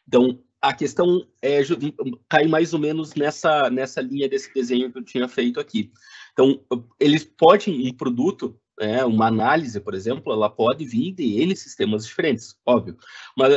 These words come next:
ah, dentro de um, imagine que cada um desses, ah, muitas vezes a gente acaba colocando vários domínios dentro do mesmo sistema, né? Acontece. Ah, mas você, no momento em que você, cada um dos domínios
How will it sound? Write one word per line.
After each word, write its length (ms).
ah, 360
dentro 420
de 80
um, 360
imagine 460
que 160
cada 360
um 220
desses, 800
ah, 300
muitas 480
vezes 400
a 80
gente 240
acaba 340
colocando 960
vários 400
domínios 640
dentro 300
do 100
mesmo 320
sistema, 640
né? 240
Acontece. 720
Ah, 600
mas 360
você, 560
no 120
momento 380
em 60
que 120
você, 300
cada 340
um 140
dos 220
domínios 840